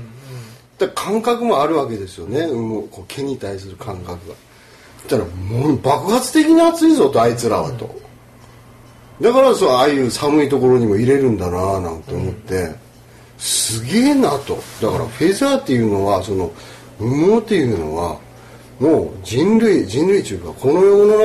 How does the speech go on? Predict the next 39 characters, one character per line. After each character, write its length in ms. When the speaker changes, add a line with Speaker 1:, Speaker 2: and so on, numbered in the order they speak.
Speaker 1:
中 100
で 120
最 340
強 280
の 240
防 280
寒、 480
<laughs> 440
防 300
寒 520
用 300
の 300
あ 140
れ 80
だ 160
な 140
と。 200
マ 180
テ 140
リ 160
ア 40
ル 120
だ 140
な 160
っ 40
て 200
考 200
え 20
る。 60
Speaker 2:
ま 80
あ、 40
人 260
間 120
に 80
と 80
っ 60
て 80
は 80
ね。 180